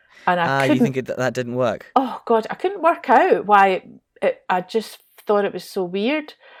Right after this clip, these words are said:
Speaker 1: And it was only afterwards when I, I was looking, <laughs> I was looking for something in Wikipedia, and it, I, and it said he was digitally de-aged.
Speaker 2: Yeah. Yeah,
Speaker 1: And
Speaker 2: yeah,
Speaker 1: I thought,
Speaker 2: yeah.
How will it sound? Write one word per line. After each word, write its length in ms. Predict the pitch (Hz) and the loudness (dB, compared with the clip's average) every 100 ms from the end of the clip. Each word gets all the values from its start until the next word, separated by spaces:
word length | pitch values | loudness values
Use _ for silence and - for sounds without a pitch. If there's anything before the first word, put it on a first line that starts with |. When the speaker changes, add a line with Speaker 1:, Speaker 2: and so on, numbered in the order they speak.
| - - _ | -20 -20 _
Speaker 1:
And 120 | - 233 | 4 4
it 60 | |
was 100 | 233 | 4
only 220 | 320 349 320 | -2 0 4
afterwards 500 | 247 - 330 349 - | 4 4 -4 -6 -2
when 140 | 247 | -2
I, 100 | 220 | 0
I 140 | - | 2
was 200 | 214 214 | 2 2
looking, 280 | 240 277 294 - - | 2 0 -2 -6 -12
<laughs> 160 | _ - | _ 2
I 60 | |
was 180 | 247 254 | 4 4
looking 240 | 294 339 | 0 -2
for 140 | 339 359 | -4 -4
something 440 | - 247 233 226 | 2 2 2 -2
in 120 | 202 | -2
Wikipedia, 720 | 202 202 214 - 226 254 277 - | -2 -2 -4 -6 -6 0 0 0
and 140 | 208 | -2
it, 80 | 208 - | -2 -2
I, 320 | 214 214 233 - | 0 0 0 -4
and 140 | 208 202 | -6 -4
it 140 | - | -6
said 320 | - 226 214 | 0 2 2
he 80 | 214 | 0
was 180 | 196 185 | -2 -6
digitally 880 | - 208 202 247 247 - 226 196 165 - | 0 2 2 -4 -6 -4 -2 -2 -6 -8
de-aged. 800 | 208 196 - 185 180 214 226 | -6 -6 -4 -4 -2 -2 -2
Speaker 2:
Yeah. 300 | 220 320 107 131 _ - 220 | -2 -2 -4 -8 _ -14 -2
Yeah, 120 | 247 | 4
Speaker 1:
And 60 | 262 | 4
Speaker 2:
yeah, 60 | |
Speaker 1:
I 80 | 277 | 4
thought, 240 | 269 262 - - - | 4 2 0 -20 -20
Speaker 2:
yeah. 60 | 220 | -20